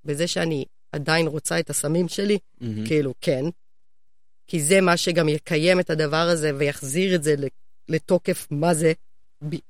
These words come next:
Speaker 1: למה התכנסנו פה,
Speaker 2: מהמם.
Speaker 1: ולא לסטות כל הזמן. ו-, אין לי מה ללמוד מזה לפעם הבאה.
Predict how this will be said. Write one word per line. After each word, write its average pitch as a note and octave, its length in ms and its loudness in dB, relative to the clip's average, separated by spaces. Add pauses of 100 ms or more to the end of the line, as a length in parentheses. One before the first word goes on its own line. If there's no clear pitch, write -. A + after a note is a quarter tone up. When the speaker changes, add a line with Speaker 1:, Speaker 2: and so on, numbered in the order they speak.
(160)
Speaker 1:
למה F3 260 4
התכנסנו F3+ 720 0
פה, D#3 180 2 (300)
Speaker 2:
מהמם. G#2+ 260 -6
Speaker 1:
ולא F3 200 6
לסטות - 420 2
כל D3+ 160 2
הזמן. C3+ 340 -2 (1300)
ו-, D#3 300 2 (3500)
אין F#3 120 2
לי C4 60 6
מה C4 140 8
ללמוד E3+ 520 4
מזה C#3+ 340 -2
לפעם C#3 320 -6
הבאה. C#3 300 -8